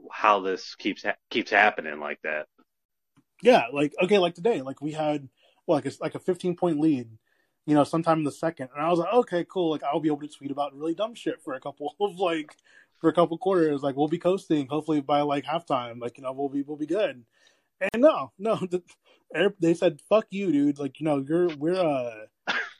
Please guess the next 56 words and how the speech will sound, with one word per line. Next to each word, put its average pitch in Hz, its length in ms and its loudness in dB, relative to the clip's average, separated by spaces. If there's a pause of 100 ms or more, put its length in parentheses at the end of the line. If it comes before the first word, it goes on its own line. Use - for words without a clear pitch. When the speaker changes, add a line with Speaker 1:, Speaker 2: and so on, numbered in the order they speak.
Speaker 2:
we're 151 220 6
gonna 185 140 10
lose 185 280 6
this 214 160 -6
lead, 170 360 2
we're 160 140 0
gonna 160 160 0
lose 208 140 4
this 180 80 -18
lead 185 220 0
really 185 360 0
impactfully, 135 640 -2 (100)
and, 143 120 -8
like, 131 180 -8
we're 151 60 -2
gonna 165 100 -4
be 165 120 -6
down 147 280 0
by 135 140 -2
a, 139 140 -6 (200)
by 135 160 0
a 120 40 -6
bit. 123 340 -4 (580)
We're 151 80 2
gonna 151 140 0
come 208 260 0
back, 151 360 0 (920)
make 170 240 2
it 196 60 4
a 165 40 2
game, 131 540 -6 (280)
and 175 140 0
then 151 80 2
just 147 260 -6
completely 165 340 6
shit 156 120 -6
the 131 80 -4
bed 113 220 -4 (420)
at - 140 -4
the - 60 -2
Speaker 1:
Yeah, 127 160 6
Speaker 2:
end." 92 100 2
Speaker 1:
shit - 200 -6
the 117 80 6
bed. 82 340 -2
Just 90 180 -8
shit 131 220 2
the 120 80 -2
last, 107 380 2 (200)
even 120 260 2
with 120 160 6
the 101 140 4
flagrant 107 460 2
one 101 200 0
foul 90 520 2
that 80 280 -4